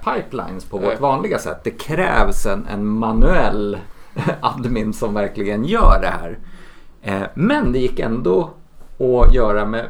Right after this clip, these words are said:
Speaker 1: PowerShell. Och min idé först var att, ja, men jag, jag skriver liksom dokumentationen för hur man gör det här manuellt. Och Chris bara, "Nej, nej, men gör inte det, Robert.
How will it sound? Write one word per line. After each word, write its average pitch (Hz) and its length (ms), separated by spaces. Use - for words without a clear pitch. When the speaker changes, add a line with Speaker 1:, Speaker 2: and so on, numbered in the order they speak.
Speaker 1:
PowerShell. 190 380
Och 113 60
min 202 160
idé 120 280
först - 240
var 95 80
att, - 80
ja, 120 80
men 147 240
jag, 143 200
jag 143 120
skriver 160 440
liksom 95 340
dokumentationen 117 960
för 98 200
hur 113 60
man 135 180
gör - 160
det 107 60
här - 100
manuellt. 87 560
Och - 120
Chris 151 320
bara, 120 160
"Nej, 135 140
nej, 143 120
men 175 100
gör 208 180
inte 117 180
det, 95 140
Robert. 95 280